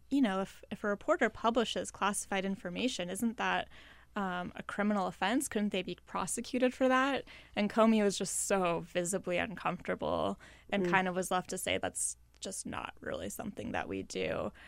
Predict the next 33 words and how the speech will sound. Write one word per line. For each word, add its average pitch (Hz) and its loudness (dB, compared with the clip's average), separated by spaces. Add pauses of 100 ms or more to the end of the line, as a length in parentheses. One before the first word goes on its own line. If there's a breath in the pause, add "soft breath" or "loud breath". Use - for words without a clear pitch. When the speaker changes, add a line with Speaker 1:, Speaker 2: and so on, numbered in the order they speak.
(220 soft breath)
Speaker 1:
Um, 214 2
but 226 4
yes, 294 6
in 214 2
the 196 -2
Senate, 220 2
you, 196 0
you've 202 -2
seen 202 -4
that 185 -4
too. 190 -2
Obviously, 185 -2
Ted 180 -4
Cruz 180 -2
is, 185 -4
is 185 -6
a 185 -4
big 180 -4
fan 180 -4
of 180 -8
going 185 -4
after 180 -4
leaks. 185 -2
I 220 0
think 294 0
the 214 0
chairman 220 2
of 208 0
the 208 0
Intelligence 202 -2
Committee, 220 0
Richard 190 -2
Burr, 190 2